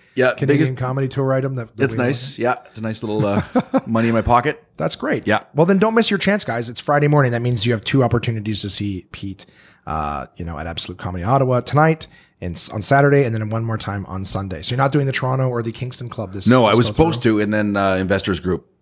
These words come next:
Speaker 1: um, called me and, uh, presented me a giant bag with a dollar
Speaker 2: The
Speaker 1: sign
Speaker 2: dollar
Speaker 1: on it.
Speaker 2: sign,
Speaker 1: And I
Speaker 2: yeah.
Speaker 1: went, "Oh,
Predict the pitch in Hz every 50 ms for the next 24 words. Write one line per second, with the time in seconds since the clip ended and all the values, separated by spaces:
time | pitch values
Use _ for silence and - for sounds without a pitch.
0 | _ - 71 71 71 71 69 71 71 - - - - 90 85 85 76 90 90 90
1 | - - 78 78 73 73 71 73 71 73 73 - - 87 78 85 80 - 78 82
2 | 85 82 73 80 78 71 87 85 80 82 80 78 71 85 85 82 85 87 90 -
3 | - - 85 90 85 - - 95 85 76 71 78 85 90 87 98 107 - - 123
4 | 127 123 - 139 156 190 214 127 113 110 107 113 113 - - 95 92 98 98 -
5 | - - 208 208 127 95 85 - -